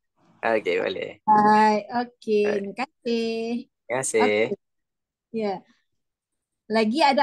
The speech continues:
Speaker 2: apa-apa lagi soalan nak tanya? Kita ada masa lagi tiga puluh minit.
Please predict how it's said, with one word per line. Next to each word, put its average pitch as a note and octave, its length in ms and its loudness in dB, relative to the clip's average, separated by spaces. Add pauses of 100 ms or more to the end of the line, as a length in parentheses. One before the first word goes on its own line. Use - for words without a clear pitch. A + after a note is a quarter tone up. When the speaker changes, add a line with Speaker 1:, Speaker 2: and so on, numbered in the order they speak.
Speaker 2:
apa-apa C#4 300 -6
lagi C4+ 240 -8
soalan C4+ 320 -6
nak A#3+ 160 -10
tanya? B3 280 -4 (720)
Kita A#3+ 220 -4
ada B3+ 120 -2
masa B3+ 280 -2
lagi A#3+ 420 -2
tiga C4 260 -2
puluh B3 200 0
minit. A3 380 -4